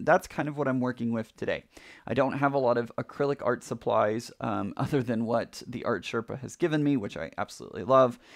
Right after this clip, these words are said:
But I have a, uh, golden, uh,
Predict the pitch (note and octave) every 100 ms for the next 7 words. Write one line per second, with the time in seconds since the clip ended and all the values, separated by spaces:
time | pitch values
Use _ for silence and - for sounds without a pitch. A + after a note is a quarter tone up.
0 | - - F3 D#3+ - C3+ C#3+ B2+ B2+ B2+
1 | A#2+ - A#2+ A#2 A2+ G2+ A#2 G#2+ A#2 D#3
2 | E3+ D#3+ F3+ F3 E3+ - - - - -